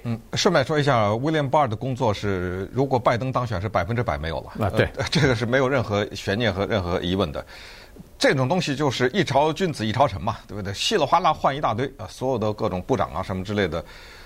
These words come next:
Speaker 1: 那都会相继的换掉。但是我们今天想关注这样一个话题，就是川普这个人应该是一道里程碑，甚至可以说是一个划时代的人物。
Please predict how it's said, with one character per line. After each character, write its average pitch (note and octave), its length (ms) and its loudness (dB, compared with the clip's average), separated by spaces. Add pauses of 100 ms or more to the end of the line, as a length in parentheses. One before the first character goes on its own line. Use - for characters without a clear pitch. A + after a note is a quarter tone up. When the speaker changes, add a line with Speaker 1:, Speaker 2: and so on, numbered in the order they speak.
(100)
Speaker 1:
那 A#2 120 2
都 D3+ 180 2
会 A#2 280 2
相 C#3 220 0
继 B2 140 -2
的 G#2+ 60 -2
换 B2+ 180 2
掉。 F#2+ 160 -2
但 E3+ 140 2
是 C#3 40 2
我 A2+ 80 0
们 C3+ 120 -2
今 G3+ 120 -2
天 G3+ 160 4
想 A2 200 0
关 F#3 180 2
注 F3 140 -2
这 G3 80 2
样 A#2 120 2
一 G2 80 -4
个 G#2+ 140 0
话 G#2 180 0
题， F2+ 280 -8 (360)
就 C#3+ 220 4
是 G2+ 340 0 (680)
川 B3 200 4
普 G2 180 -4
这 A#2 100 -2
个 F#2+ 80 -2
人 E2 240 -6 (540)
应 C3+ 180 2
该 C#3 280 2
是 G#2 440 -4 (140)
一 A#2 120 0
道 A#2+ 400 2
里 G2 120 -6
程 F#2 200 -8
碑， A#2+ 160 -2 (520)
甚 A3+ 320 4
至 B2 160 -2
可 C#3+ 180 -2
以 C3 100 2
说 B2 200 -2
是 G#2+ 300 -6
一 G#2 160 -4
个 G#2 200 0
划 A2 220 2
时 G2+ 160 -6
代 G2 120 2
的 D#2 120 -4
人 D2+ 160 -6
物。 F#2 180 -6